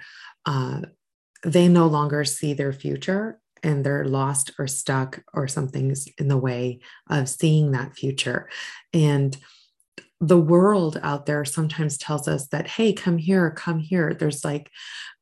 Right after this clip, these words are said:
a little bit, sometimes people call it shiny object syndrome, but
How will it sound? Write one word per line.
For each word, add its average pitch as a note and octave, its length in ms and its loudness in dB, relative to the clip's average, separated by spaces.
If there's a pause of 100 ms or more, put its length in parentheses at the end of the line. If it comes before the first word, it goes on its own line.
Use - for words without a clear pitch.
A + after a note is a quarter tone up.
a D#3+ 80 0
little D#3+ 240 4
bit, D#3+ 180 0
sometimes E3+ 420 2
people D#3+ 180 -6
call - 280 -2
it - 100 0
shiny D3 400 0
object C#3 460 -6
syndrome, D#3 540 0
but D#3 260 -2